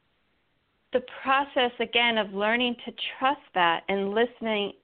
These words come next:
listen to that voice is kind of what I associate with the soul song.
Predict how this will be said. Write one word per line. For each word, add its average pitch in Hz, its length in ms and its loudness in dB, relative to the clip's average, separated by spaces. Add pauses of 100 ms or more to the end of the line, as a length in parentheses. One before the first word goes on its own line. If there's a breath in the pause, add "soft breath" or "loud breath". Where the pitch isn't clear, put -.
(240)
listen 226 440 0 (120)
to 214 100 2
that 196 280 2
voice 226 400 2 (600 loud breath)
is 233 140 2 (120)
kind 240 200 2
of 220 100 -2
what 220 160 2
I 208 320 2
associate 202 500 0
with 185 140 -4
the 185 100 -2 (140)
soul 214 220 4 (100)
song. 170 400 0